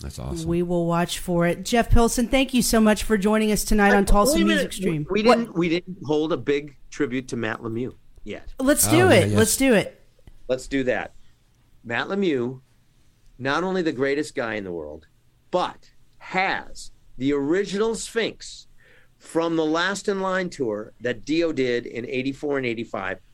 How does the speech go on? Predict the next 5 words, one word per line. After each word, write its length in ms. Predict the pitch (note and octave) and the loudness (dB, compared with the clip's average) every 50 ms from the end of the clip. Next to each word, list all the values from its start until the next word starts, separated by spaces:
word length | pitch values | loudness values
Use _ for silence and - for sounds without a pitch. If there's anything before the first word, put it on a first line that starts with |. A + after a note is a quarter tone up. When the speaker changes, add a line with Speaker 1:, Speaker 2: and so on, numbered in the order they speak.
| _ _ - | _ _ -4
Speaker 3:
That 260 | G#2+ D#3 E3+ G3 G#3 | -2 -2 -2 -2 -4
Sphinx 580 | - - - - F#3 E3+ C#3 A#2+ - - - _ _ _ _ _ - | -8 -10 -8 -4 -4 -4 -4 -4 -8 -14 -18 _ _ _ _ _ -6
resides 560 | C3 C#3 C3+ A#2+ D3+ C#3+ C3+ D3 E3 E3 C3+ | -4 -4 -2 0 -2 -2 0 0 -2 -2 -2
with 160 | D3+ D3 C#3 | -4 -4 -4
Matt. 320 | C3+ C3+ C3 A2+ D#2+ - | -2 -4 -4 -4 -6 -10